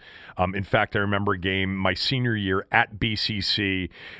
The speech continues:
<clears throat> The coach got hit with two techs and a player got hit with a tech. I went to the free throw line for five free throws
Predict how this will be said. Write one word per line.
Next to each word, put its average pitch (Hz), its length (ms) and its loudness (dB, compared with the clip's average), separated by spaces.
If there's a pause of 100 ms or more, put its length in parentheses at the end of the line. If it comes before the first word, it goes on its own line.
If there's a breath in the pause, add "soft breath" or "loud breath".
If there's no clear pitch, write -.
(100)
<clears throat> - 0 -
The 147 320 4
coach - 400 2
got 123 200 6
hit 127 180 0
with 107 160 0
two 156 220 2
techs - 420 2
and 107 80 0
a 85 40 -2
player 127 360 2
got 104 220 2
hit 113 160 -2
with 104 120 2
a 95 60 0
tech. 104 300 0
I 101 40 4
went 104 180 0
to 104 60 -2
the 92 60 -4
free 113 220 -2
throw 104 180 0
line 95 200 0
for 92 140 -4
five 127 440 0
free 123 220 -4
throws 87 520 0